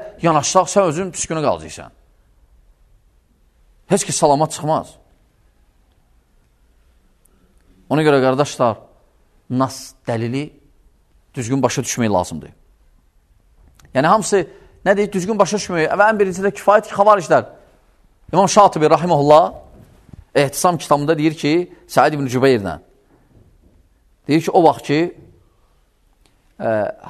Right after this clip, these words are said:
Harurilər çıxdı, onların əsas dəlili beş qırx dörd idi.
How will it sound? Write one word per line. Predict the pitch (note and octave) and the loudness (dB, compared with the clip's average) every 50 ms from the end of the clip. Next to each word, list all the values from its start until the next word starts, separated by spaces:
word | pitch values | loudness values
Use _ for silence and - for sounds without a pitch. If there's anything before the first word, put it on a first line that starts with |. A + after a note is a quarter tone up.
| - | -2
Harurilər | - D3 C#3 C#3 C#3+ D3 F3 E3+ D#3+ - | 0 0 0 2 2 4 4 2 2 0
çıxdı, | - - - - C#3+ C#3 - | -6 -10 -6 -6 -6 -4 -2
onların | C3+ C3+ C#3 D3+ F3 - - D3 | 0 2 2 0 0 -2 -6 -8
əsas | - - F3 D#3+ - - | -4 -4 -4 -4 -2 -2
dəlili | - C#3 C3+ C3 D3+ F3+ D#3 | -2 -2 -2 -2 -4 -4 -2
beş | - - - - | -2 -4 -4 -6
qırx | - C3 - - | -12 -16 -6 0
dörd | D#3 C#3+ B2+ G2+ | 0 0 0 -2
idi. | F2+ D#2 D2 D2 E2 - | -6 -12 -16 -20 -20 -20